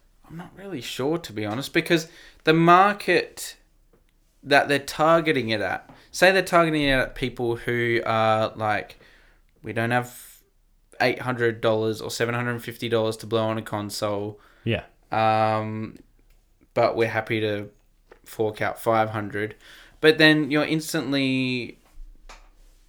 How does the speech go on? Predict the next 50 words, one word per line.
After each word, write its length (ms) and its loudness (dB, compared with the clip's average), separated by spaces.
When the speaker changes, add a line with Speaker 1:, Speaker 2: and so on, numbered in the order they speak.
Speaker 1:
not 440 0
aiming 300 0
it 120 -2
at 200 -8
that 300 -4
target 320 -2
audience 340 -4
because 480 -2
they 200 2
have 180 -8
to 80 -8
pay 260 0
more 240 -4
for 140 -8
games 520 -4
and 100 -12
they 80 -10
have 220 -14
to 180 -10
Speaker 2:
Unless 320 0
they're 140 2
gonna 240 0
drop 320 0
the 100 -4
price 320 -2
of 100 -8
games 300 -4
significantly, 640 -10
but 160 -8
there's 180 -4
no 200 0
way 180 0
you're 220 0
gonna 140 0
be 100 0
able 240 0
to 80 -2
get 140 -2
a 40 -2
brand 360 0
new 140 0
game 340 -4
on 80 -4
the 80 -6
P 180 -6
S 140 -6
five 360 -4
for 80 -20
forty-five 540 -6
bucks. 400 -6